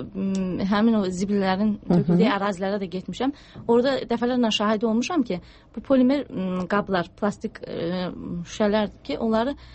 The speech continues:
Speaker 1: yığırlar. Mən onlardan, e, s-, e, onun yı-, yığan, yı-, yığmaqla məşğul olan insanlarla söhbət eləmişəm. Onlardan soruşmuşam ki, bunu hara aparırsınız?
Speaker 2: Bəli.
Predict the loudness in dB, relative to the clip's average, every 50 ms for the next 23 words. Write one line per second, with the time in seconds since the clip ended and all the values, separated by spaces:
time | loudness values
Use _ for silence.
0 | -20 -8 -2 0 2 2 2 2 2 2 2 2 0 0 0 0 0 -2 -2 -2
1 | -2 -2 -2 -2 -4 -10 -12 -12 -12 -10 -6 -4 -2 -2 -2 -2 -2 -2 -4 -4
2 | -2 -2 -2 0 0 0 0 -2 -2 -2 -2 -2 -4 -6 -6 -4 -2 0 2 2
3 | 2 2 0 -2 -4 -4 -4 -4 -4 -6 -6 -4 0 2 2 2 2 0 0 0
4 | 0 -2 0 0 0 2 2 0 -2 -2 -2 0 0 0 0 -2 -4 -4 -4 -2
5 | -2 0 0 0 0 0 0 -2 -2 -6 -20 -20 -20 -20 -20 -12 -4 0 2 2
6 | 4 4 2 2 2 0 0 2 2 2 2 2 0 0 2 2 2 2 2 2
7 | 4 4 2 2 0 -2 -2 -4 -6 -6 -8 -12 -16 -18 -12 -4 0 2 2 4
8 | 2 0